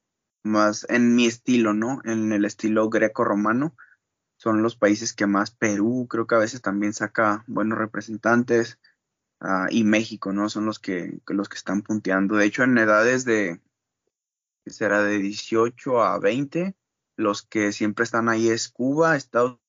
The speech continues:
Unidos y México. Y a veces varía, o sea, primero México, luego Cuba y así. Pero ya cuando llegan adultos,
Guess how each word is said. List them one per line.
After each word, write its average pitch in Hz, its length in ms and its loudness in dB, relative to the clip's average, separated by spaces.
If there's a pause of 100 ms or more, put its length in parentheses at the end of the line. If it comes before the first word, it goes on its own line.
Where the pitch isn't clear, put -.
(220)
Unidos 131 440 0
y 110 40 -4
México. 101 680 -6 (120)
Y 90 280 -6
a 90 80 0
veces 113 320 -4
varía, 104 260 2
o 104 40 0
sea, - 120 -10
primero 101 320 -2
México, 113 460 -2
luego 98 240 0
Cuba 113 420 2
y 98 80 -4
así. - 320 -10 (580)
Pero 110 120 4
ya 107 160 4
cuando 135 200 2 (280)
llegan 120 240 4
adultos, 135 680 0